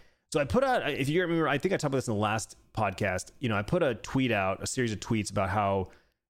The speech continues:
you know, for the last seven years, I've been trying to be this gaming content creator. I love video games. It's my, it's my preferred hobby, and, and it's the one thing that I am somewhat into. And I say that with the somewhat kind of, mm, because, like,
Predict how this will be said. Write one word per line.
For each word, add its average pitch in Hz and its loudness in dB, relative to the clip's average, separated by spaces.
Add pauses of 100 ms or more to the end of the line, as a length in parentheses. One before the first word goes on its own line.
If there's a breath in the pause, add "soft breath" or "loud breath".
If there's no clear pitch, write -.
(140)
you 127 2
know, 104 2
for 107 -2
the 113 2
last 131 0
seven 117 -2
years, 113 0
I've 107 0
been 104 -2
trying 110 -2
to 104 0
be 104 0
this 95 -2
gaming 101 0
content 101 -4
creator. 82 -8 (440)
I 135 0
love 131 2
video 107 0
games. 82 -6
It's 101 -8
my, 104 -2 (180)
it's - -8
my 98 -2
preferred 151 -2
hobby, 127 0
and, 92 -2
and 92 -2
it's 107 -6
the 107 -4
one 165 0
thing 170 0
that 135 2
I 117 2
am 104 0
somewhat 139 -2
into. 135 0
And 113 0
I 110 0
say 143 0
that 127 2
with 117 -4
the 110 -2
somewhat 120 -2
kind 110 0
of, 104 -4 (260)
mm, 127 -2 (640 soft breath)
because, 123 0
like, 110 0